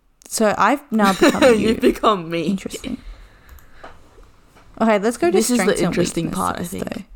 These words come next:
Speaker 1: though. Okay, so strengths of an E N F P, which is me, is curious, observant, energetic and enthusiastic, excellent communicators, knows how to relax.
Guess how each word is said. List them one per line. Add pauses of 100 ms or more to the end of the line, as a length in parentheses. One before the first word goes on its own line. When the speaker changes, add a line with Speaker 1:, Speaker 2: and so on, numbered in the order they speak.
(1300)
Speaker 1:
though.
Okay,
so
strengths
of
an
E
N
F
P,
which
is
me, (440)
is
curious, (120)
observant, (240)
energetic
and
enthusiastic, (400)
excellent
communicators, (1400)
knows
how
to
relax.